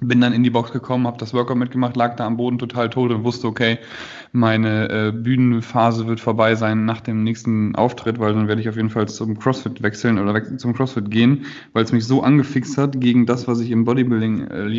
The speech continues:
jahrelang eben auch gemacht hab. Ähm, und hab dann da gewusst, okay, jetzt,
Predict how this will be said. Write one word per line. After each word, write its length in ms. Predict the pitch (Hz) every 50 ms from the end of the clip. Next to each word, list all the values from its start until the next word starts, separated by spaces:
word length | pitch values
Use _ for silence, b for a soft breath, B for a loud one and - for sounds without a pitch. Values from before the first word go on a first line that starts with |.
| - -
jahrelang 480 | 117 117 107 127 123 120 113 113 123 127
eben 140 | - 104 113
auch 160 | 98 113 113
gemacht 380 | - 120 113 120 139 - - -
hab. 260 | 135 147 - - B B B B B B B B B
Ähm, 340 | - 120 117 117 117 117 113
und 220 | - 113 117 110
hab 140 | 113 117 -
dann 120 | - 120
da 100 | 117 117
gewusst, 300 | 117 117 113 117 113 -
okay, 380 | 120 113 - 113 110 107 113 - -
jetzt, 340 | - 113 113 113 - - -